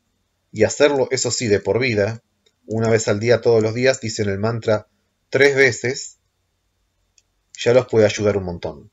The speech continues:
O durante años, el tiempo que ustedes dispongan. Sí, Lucifer puede elevar vuestra conciencia. Pero ¿cuál de los dos Lucifer?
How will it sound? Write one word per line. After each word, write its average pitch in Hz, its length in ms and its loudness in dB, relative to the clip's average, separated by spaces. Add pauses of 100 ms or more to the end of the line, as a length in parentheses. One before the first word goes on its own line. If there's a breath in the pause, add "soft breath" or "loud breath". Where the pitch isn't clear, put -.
(140)
O 143 120 0
durante 127 360 2
años, - 440 -6 (300)
el 123 160 -12
tiempo 196 220 -2
que 160 60 -6
ustedes 135 280 2
dispongan. 85 520 -10 (1600)
Sí, - 360 -6 (180)
Lucifer - 500 -2
puede 131 240 2
elevar 107 300 2
vuestra 90 260 -8
conciencia. 85 640 -10
Pero 123 220 -2
¿cuál 240 220 6
de 226 100 -6
los 160 120 -2
dos 156 180 2
Lucifer? 110 580 -8